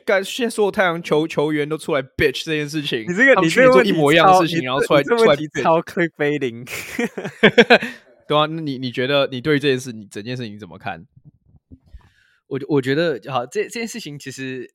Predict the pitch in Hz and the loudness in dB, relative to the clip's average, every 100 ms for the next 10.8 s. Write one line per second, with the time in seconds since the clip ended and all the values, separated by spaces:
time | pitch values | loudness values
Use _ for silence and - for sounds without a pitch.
0 | - 220 190 170 131 131 127 135 139 147 | -12 -6 -6 -6 -12 -14 -14 -10 -8 -8
1 | 110 117 120 131 104 101 - - 175 - | -10 -12 -10 -10 -10 -16 -18 -8 -8 -8
2 | - - _ _ 185 147 123 143 98 87 | -20 -20 _ _ -6 -6 -6 -14 -16 -18
3 | 92 180 220 - _ 247 170 117 104 - | -14 -6 -6 -6 _ -4 -4 -6 -12 -12
4 | 120 113 95 98 117 143 165 127 113 123 | -10 -8 -10 -12 -10 -6 -6 -8 -12 -16
5 | 160 175 170 175 156 _ - 165 165 117 | -10 -10 -8 -12 -14 _ -12 -10 -12 -12
6 | 139 120 98 90 80 _ 113 104 98 - | -10 -10 -16 -18 -20 _ -14 -14 -16 -18
7 | 117 170 185 110 117 117 113 110 98 95 | -10 -8 -6 -8 -10 -12 -12 -14 -18 -18
8 | 85 - 143 156 147 _ _ - 113 190 | -18 -16 -12 -10 -12 _ _ -18 -2 0
9 | 180 196 - 170 139 147 147 151 208 185 | 0 -4 0 2 4 2 0 0 2 0
10 | 180 147 135 - 135 151 127 | 0 -2 -4 -4 -6 -6 -8